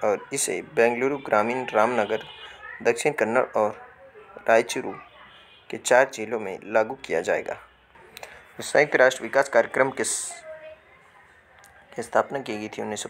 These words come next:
पैंसठ में और इसका मुख्यालय है न्यूयॉर्क, संयुक्त राज्य अमेरिका में और इसके, इस प्रशासक है अचिम स्टेनर। तो इस question का right answer है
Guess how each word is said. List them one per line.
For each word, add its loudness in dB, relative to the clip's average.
पैंसठ 0
में -12
और 4
इसका 2
मुख्यालय 0
है -14
न्यूयॉर्क, 4
संयुक्त 0
राज्य 6
अमेरिका 0
में -6
और 4
इसके, -6
इस -10
प्रशासक 2
है -8
अचिम 0
स्टेनर। 2
तो -2
इस -4
question 2
का 4
right 4
answer -2
है -10